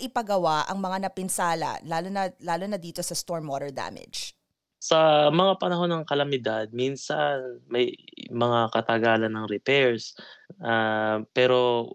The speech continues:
Speaker 2: expect within twenty-four to forty-eight hours, may darating na tulong, ah, sa insurance company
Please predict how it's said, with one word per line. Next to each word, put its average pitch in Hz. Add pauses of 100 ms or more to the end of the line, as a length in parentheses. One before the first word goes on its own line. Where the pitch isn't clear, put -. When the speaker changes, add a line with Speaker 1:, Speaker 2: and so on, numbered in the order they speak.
Speaker 2:
expect -
within 139
twenty-four 135
to 123
forty-eight 117
hours, 113
may 117
darating 113
na 110
tulong, 107 (640)
ah, 101
sa 101
insurance 110
company 120